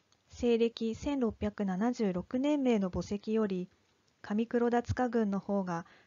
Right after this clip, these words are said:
三十年以上も先に作られたことになります。今後は、お寺との関係にも注目する必要があります。赤色の範囲にある塚は、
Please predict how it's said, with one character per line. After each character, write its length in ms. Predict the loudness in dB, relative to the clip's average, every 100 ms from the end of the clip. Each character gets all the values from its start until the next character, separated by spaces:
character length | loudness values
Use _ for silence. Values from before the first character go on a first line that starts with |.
| -8
三 300 | 0 2 2
十 200 | 2 2
年 260 | 2 2 2
以 60 |
上 180 | 2 2
も 120 | 2
先 340 | -4 -6 -4 -2
に 200 | -2 -6
作 200 | -6 0
ら 100 | 2
れ 100 | 2
た 140 | 0 -4
こ 120 | -4
と 120 | -2
に 120 | 0
な 120 | 0
り 140 | -2 -4
ま 140 | -6
す。 200 | -8 -18 _ _ _ _ _ _ _ _ _ _ _ _ -2
今 240 | 0 2
後 120 | 4
は、 260 | 4 2 -2 _ _ -8
お 80 | -2
寺 300 | 2 2 4
と 100 | 2
の 140 | 2
関 260 | 0 -2 0
係 220 | 0 0
に 120 | 0
も 240 | 0 -2 -6
注 240 | -4 -2
目 200 | 0 -2
す 160 | -2 0
る 120 | 0
必 240 | 0 -2 0
要 140 | 0
が 140 | 0
あ 60 | 0
り 140 | 0
ま 140 | -2 -4
す。 240 | -6 -20 _ _ _ _ _ _ _ _ _ _ _ _ _ _ _ _ _ -20
赤 260 | -2 2
色 220 | 4 4 2
の 120 | 0
範 340 | 2 2 2
囲 40 | 0
に 160 | 0
あ 100 | 0
る 120 | 0
塚 300 | -4 -4 -2
は、 220 | 0 -2